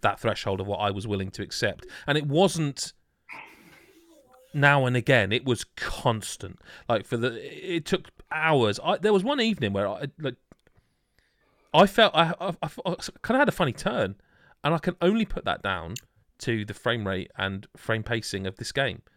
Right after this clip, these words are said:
I can't explain why it happened otherwise. Never happened again since. I'd been playing it a lot because I was reviewing it, and I felt really funny. And I can't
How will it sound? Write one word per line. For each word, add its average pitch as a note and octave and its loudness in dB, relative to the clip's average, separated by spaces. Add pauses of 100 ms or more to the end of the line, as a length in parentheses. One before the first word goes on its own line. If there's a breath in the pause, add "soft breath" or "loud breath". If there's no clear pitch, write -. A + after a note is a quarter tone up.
I C3+ 2
can't G3+ 2
explain E3 0
why F#3+ -2
it D#3 -6
happened F3 -4
otherwise. F2+ -4 (200 loud breath)
Never G#2 -2
happened D3 -2
again B2+ -2
since. - -6 (280 loud breath)
I'd A2+ 2
been A2+ -4
playing D#3+ 2
it D3+ -4 (100)
a A2+ 2
lot B2+ 2 (120)
because - -8
I - -2
was G2+ -8
reviewing B2 0
it, C#3+ 0 (340 loud breath)
and A2+ 0
I A#2+ 4
felt C3 2
really C3+ 0
funny. A#2+ -2 (840)
And C#3 4
I D#3+ 4
can't F3 0